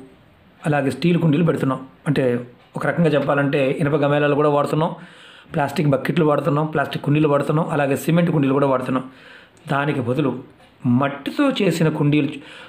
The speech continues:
బాగా ధనం సంపాదించిన వారి ఇళ్లలో చూడండి మట్టి కుండీలు మాత్రమే ఉంటాయి. వారి సిద్ధాంతులు వాళ్ళకి చెప్తారు. ఇవన్నీ సీక్రెట్లు, ఇవన్నీ మీకు చెప్పేవన్నీ సీక్రెట్లే.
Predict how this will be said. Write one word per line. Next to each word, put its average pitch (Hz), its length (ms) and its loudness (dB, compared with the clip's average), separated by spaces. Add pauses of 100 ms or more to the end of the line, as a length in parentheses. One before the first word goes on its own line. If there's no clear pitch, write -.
(140)
బాగా 214 580 2
ధనం 170 300 2
సంపాదించిన 160 680 2
వారి 139 220 2
ఇళ్లలో 135 260 2
చూడండి 131 500 0 (600)
మట్టి 131 300 -2
కుండీలు 156 340 2
మాత్రమే 156 500 0
ఉంటాయి. 156 360 -2 (580)
వారి 143 200 -2
సిద్ధాంతులు 165 380 2
వాళ్ళకి 151 180 2
చెప్తారు. 135 340 -2 (400)
ఇవన్నీ 151 220 2
సీక్రెట్లు, 170 420 2
ఇవన్నీ 147 320 0
మీకు 143 180 -2
చెప్పేవన్నీ 175 300 2
సీక్రెట్లే. 151 480 -2